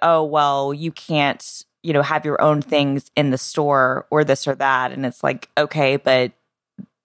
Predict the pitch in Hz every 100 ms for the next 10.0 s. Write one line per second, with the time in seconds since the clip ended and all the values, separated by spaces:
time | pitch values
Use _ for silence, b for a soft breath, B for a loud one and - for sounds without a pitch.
0 | _ 165 139 123 123 _ - 151 165 151
1 | 151 123 147 156 139 135 127 143 131 -
2 | 180 175 151 - 139 123 127 - 151 139
3 | - 156 156 151 139 - 160 - 139 131
4 | - _ - 165 156 139 123 147 151 -
5 | 151 - 139 143 139 151 151 151 131 135
6 | 143 143 B B - 247 247 214 - 233
7 | 208 165 160 165 147 - B B - 180
8 | 160 165 165 165 156 156 143 139 - 147
9 | 135 123 139 135 131 - 139 123 123